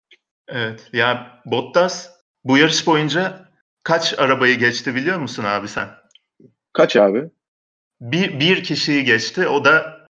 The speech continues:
Speaker 1: Kimi Raikkonen'in
Speaker 2: Kimi
Speaker 1: Alfa
Speaker 2: Raikkonen.
Speaker 1: Romeo'su. Zaten
Speaker 2: Heh.
Speaker 1: arkaya yani
Speaker 2: Evet.
Speaker 1: herkesin geçtiği bir araba yani. On üçüncü bitirdi. İkinci
Speaker 2: Aynen.
Speaker 1: başladı
Speaker 2: İ-,
Speaker 1: yarışın
Speaker 2: heh.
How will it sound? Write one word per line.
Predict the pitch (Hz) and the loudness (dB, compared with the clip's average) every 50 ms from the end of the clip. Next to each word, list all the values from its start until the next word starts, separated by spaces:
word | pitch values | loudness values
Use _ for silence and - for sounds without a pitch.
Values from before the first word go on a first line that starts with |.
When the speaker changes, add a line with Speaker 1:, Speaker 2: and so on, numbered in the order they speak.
| _ _ _ _ _ _ _ - _ | _ _ _ _ _ _ _ -20 _
Speaker 1:
Kimi | - - 160 147 139 135 | -8 -6 -2 -2 0 2
Raikkonen'in | 135 135 131 127 127 143 135 131 127 131 143 147 | 2 2 2 2 2 0 2 2 2 2 2 0
Speaker 2:
Kimi | 147 - | 0 2
Speaker 1:
Alfa | 127 131 123 117 | 2 4 4 4
Speaker 2:
Raikkonen. | 110 110 131 120 127 | 4 4 4 2 2
Speaker 1:
Romeo'su. | 123 123 120 123 117 117 - 123 110 | 2 2 2 0 0 -2 -4 -6 -2
Zaten | 107 127 127 120 120 147 143 135 135 | 2 2 2 2 2 2 0 0 0
Speaker 2:
Heh. | 131 123 110 101 - - | -2 -6 -10 -12 -8 -2
Speaker 1:
arkaya | - 127 123 120 120 117 143 131 135 135 131 135 127 | 0 2 2 2 2 2 2 4 4 4 4 2 0
yani | 120 123 113 113 113 117 120 | 0 2 2 2 2 0 -4
Speaker 2:
Evet. | 113 - - - _ _ _ _ _ _ _ _ _ _ _ _ _ _ _ _ _ _ | -8 -8 -14 -20 _ _ _ _ _ _ _ _ _ _ _ _ _ _ _ _ _ _
Speaker 1:
herkesin | 143 156 151 147 143 - 147 127 - - 131 123 | -2 0 2 2 2 0 -2 -4 -4 -4 -2 0
geçtiği | 120 117 113 - - 135 120 113 | 0 0 0 -2 -4 -4 -4 -2
bir | 107 | 0
araba | 107 101 98 101 95 98 98 | 0 0 0 -2 -2 -2 -2
yani. | 95 95 95 95 101 | -2 -2 -4 -6 -8
On | 110 - 139 131 | -6 -6 -6 -6
üçüncü | 123 120 - 135 123 110 113 107 | -6 -8 -8 -8 -8 -8 -8 -8
bitirdi. | 104 104 - 110 104 95 107 | -8 -10 -10 -10 -8 -6 -6
İkinci | 107 107 113 - - 123 113 - 117 120 107 | -6 -8 -8 -8 -8 -8 -8 -4 -4 -2 0
Speaker 2:
Aynen. | |
Speaker 1:
başladı | 107 107 101 101 - - 110 95 104 104 98 - | 2 2 2 0 -2 -6 -6 -4 -2 -2 -2 -2
Speaker 2:
İ-, | 110 107 | -2 -2
Speaker 1:
yarışın | 104 101 101 - - 113 104 | -2 -2 -4 -8 -10 -10 -12
Speaker 2:
heh. | 110 117 117 110 | -10 -8 -6 -6